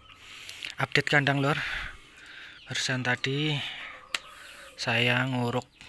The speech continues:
ini bekas kandang chopper ini. Habis sembilan angkong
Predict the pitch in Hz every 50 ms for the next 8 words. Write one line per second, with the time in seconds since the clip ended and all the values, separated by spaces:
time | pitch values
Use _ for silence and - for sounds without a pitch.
0 | - - 117 123 120 120 117 123 139 143 - 135 120 - 123 120 - - - 120
1 | 113 110 113 113 113 - - 104 - - - - - - 117 113 101 98 101 131
2 | 135 123 - - - - - - - - - - - - - - - - - -
3 | - - _ _ - - 117 110 - - 120 - - - 127 123 117 120 117 120
4 | 120 117 117 117 117 120 120 120 120 117 - - - - - - - - 135 127
5 | - - 143 139 139 127